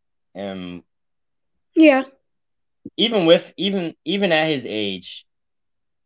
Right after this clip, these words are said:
Speaker 1: and even, even at his age and the year that he's in, in the N B A,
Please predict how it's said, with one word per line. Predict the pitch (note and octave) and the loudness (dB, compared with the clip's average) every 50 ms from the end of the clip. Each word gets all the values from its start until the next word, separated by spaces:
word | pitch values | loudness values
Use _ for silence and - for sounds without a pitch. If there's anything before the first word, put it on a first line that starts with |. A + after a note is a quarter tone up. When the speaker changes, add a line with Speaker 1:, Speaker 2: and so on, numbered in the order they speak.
| _ _ _ | _ _ _
Speaker 1:
and | - A2 A2+ G#2+ G#2 G2+ G2+ G2 F#2+ F#2 - - _ - | -8 -6 -4 -4 -4 -4 -4 -4 -6 -8 -10 -14 _ -6
even, | C#3 D#3+ D#3 - - - | -6 -6 -6 -6 -10 -10
even | D3 E3+ E3+ E3+ | -8 -6 -4 -2
at | D#3 D3+ D#3 | -2 -2 -2
his | D3+ B2+ G#2+ | -4 -6 -8
age | G2+ A2+ A2+ G#2+ G2+ G#2+ | -8 -8 -8 -8 -8 -8
and | G#2 G2+ | -8 -8
the | G2+ | -8
year | F#2+ G2+ A#2 A#2+ A#2 | -8 -8 -6 -6 -4
that | G#2+ G#2+ G#2 G2+ | -4 -4 -4 -4
he's | G#2+ G2+ F#2 | -6 -10 -10
in, | F#2 F#2+ G#2+ G#2+ G2+ G2 G2 G2 _ _ | -10 -8 -8 -8 -8 -8 -10 -14 _ _
in | G#2+ A2 G#2+ | -12 -10 -8
the | G#2 G2+ G#2 | -6 -6 -6
N | G2+ G2 | -6 -8
B | F#2+ G2 F#2+ F#2+ | -8 -8 -8 -8
A, | F#2 F2+ F2+ F2 F2 | -8 -8 -10 -12 -16